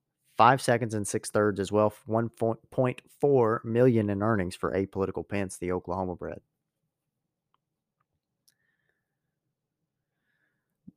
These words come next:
The four is La Estrella Corona at, and she is a four-year-old filly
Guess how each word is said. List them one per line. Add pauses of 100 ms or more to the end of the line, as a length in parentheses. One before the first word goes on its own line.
(120)
The
four
is
La
Estrella
Corona
at, (880)
and
she
is
a
four-year-old
filly